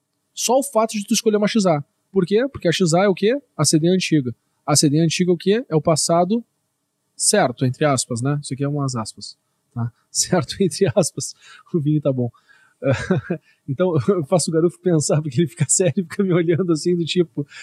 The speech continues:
<laughs> "Esse maluco é maluco mesmo." Ah, então, se tu for pensar, a, a, a lógica da te-, da teoria, da tese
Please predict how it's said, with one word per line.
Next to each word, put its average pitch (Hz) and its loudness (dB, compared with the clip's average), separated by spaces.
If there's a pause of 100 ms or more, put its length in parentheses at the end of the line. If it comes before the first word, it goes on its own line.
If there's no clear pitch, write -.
<laughs> - -18
"Esse - -2
maluco 160 0
é 180 0
maluco 170 0
mesmo." 156 0 (600)
Ah, 143 0
então, 180 -2 (360)
se - -4
tu 170 2
for 226 0
pensar, 185 0
a, 135 -2
a, 139 -4
a - 2
lógica 139 0 (200)
da 147 0
te-, 165 -2
da 135 0
teoria, 143 0
da 120 -2
tese 147 0